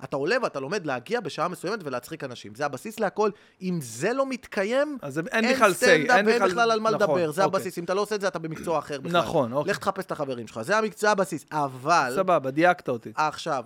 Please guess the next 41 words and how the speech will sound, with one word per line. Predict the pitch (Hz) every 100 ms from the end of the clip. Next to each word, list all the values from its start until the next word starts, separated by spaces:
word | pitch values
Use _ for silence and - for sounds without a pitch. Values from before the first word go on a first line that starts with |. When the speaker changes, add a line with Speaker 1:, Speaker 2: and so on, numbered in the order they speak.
| -
Speaker 1:
שנייה | - 160 175 165
אחת. | - 127 -
מתי | 143 156 - 247 277 277
הדבר | 185 147 175 190
הזה | 185 127 135 147 127
מקבל | 147 147 165 185 180
ערך | 165 165 -
אמיתי? | 143 135 - 110 - _ _ _ -
כשאותו | - 220 202 190 - 269 311
אדם, | 165 151 123 147 175 -
תחשוב, | - 330 151
אתה | 160
יכול | 254
לבוא | 226 165
ולתת | 147 139 180
דברים | 147 151 165 175
בנאליים, | 165 127 120
מבוססים | 120 135 131 190
על | 185
קלישאות, | 180 - 135 113
לתת | 135 160
כל | 185
מיני | 175 -
תבניות, | 165 151 139 120 - _ -
לעשות | 139 214
כל | 240
מיני | 226
דברים | 175 180
שכולם | 180 - 175 170 170
עשו, | 147
לחזור | 123 135 190
על | 185
עצמך, | 151 139 131
לגנוב | 139 185
בדיחות | 151 143 139 180
ולעבוד, | 269 311 320 339 247 - _
בסדר. | 151 285 294 170 - - _ _ 135
מתי | 139 185 190
זה | 220
מקבל | 202 185 180
ערך? | 151 139 143 -